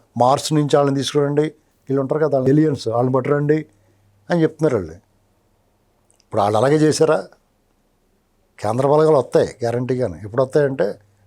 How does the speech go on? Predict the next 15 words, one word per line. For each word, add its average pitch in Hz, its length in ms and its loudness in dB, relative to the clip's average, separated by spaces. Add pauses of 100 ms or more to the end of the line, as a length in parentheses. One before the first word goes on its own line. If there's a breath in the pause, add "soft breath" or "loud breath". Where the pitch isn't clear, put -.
(140)
జగన్మోహన్ 127 400 0
రెడ్డి 139 160 -2
అరెస్ట్ 123 240 -4
చేసినప్పుడు 127 440 -6 (760)
వీళ్ళందరూ 123 280 2
అలర్ట్ 131 340 2
చేయడానికి 139 280 2
రోడ్డు 127 140 0
మీద 139 140 -2
వస్తారు 135 260 0
కదా, 139 80 2
వాళ్ళు 143 220 0
కొడతానికి 143 340 -4
వస్తారు 127 220 -4
వాళ్ళు, 85 140 -12